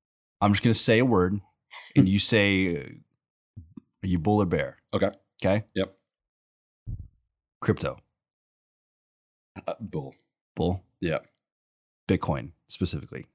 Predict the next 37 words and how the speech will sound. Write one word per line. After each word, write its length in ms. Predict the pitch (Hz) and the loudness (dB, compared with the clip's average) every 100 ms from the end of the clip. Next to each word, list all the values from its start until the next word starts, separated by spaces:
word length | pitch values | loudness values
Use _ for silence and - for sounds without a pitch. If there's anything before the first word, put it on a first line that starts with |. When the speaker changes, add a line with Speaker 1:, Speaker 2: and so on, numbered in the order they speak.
| _ - | _ -4
Speaker 2:
I, 100 | 107 127 | 2 4
I 60 | |
would 140 | 131 123 | 4 4
say 180 | 107 | 4
I'm, 120 | 101 101 | 4 2
I'm 140 | 104 | 0
more 180 | 104 92 | -2 -4
of 120 | 80 | -6
a 80 | 92 | -8
Bitcoinist, 400 | - 85 80 80 | -6 -8 -6 -2
so 200 | - 92 | 0 6
more 120 | 120 | 6
Speaker 1:
Okay. 180 | 131 98 | 8 4
Speaker 2:
bull 180 | 107 104 | 2 0
to 100 | 104 | 0
that. 220 | 98 98 | 0 0
I, 100 | 113 123 | -2 -4
I, 40 | 117 - | -4 0
overall, 560 | 143 131 117 110 107 | 2 4 4 4 2
I 40 | 90 | 0
think 300 | 101 95 - - | -2 -6 -6 -8
it's 120 | 113 | -2
all 160 | 95 87 | -2 -2
just 160 | 82 | -6
a 40 | 87 | -6
big 160 | 85 | -6
experiment. 640 | 80 - 85 87 101 123 123 - - | -4 -4 -4 -2 0 0 -2 -6 -4
Speaker 1:
Mm-hmm. 60 | 120 | 2
Speaker 2:
Um, 320 | 98 92 90 - | 6 6 2 -4
I 100 | 92 | -6
do 140 | 92 | -6
think 220 | 87 90 82 | -6 -8 -8
that 140 | 85 | -8
we 120 | 90 | -8
will 160 | 80 78 | -8 -8
have, 420 | - 85 82 78 _ _ _ - | -6 -4 -4 -8 _ _ _ -4
uh, 260 | 85 82 | -2 -2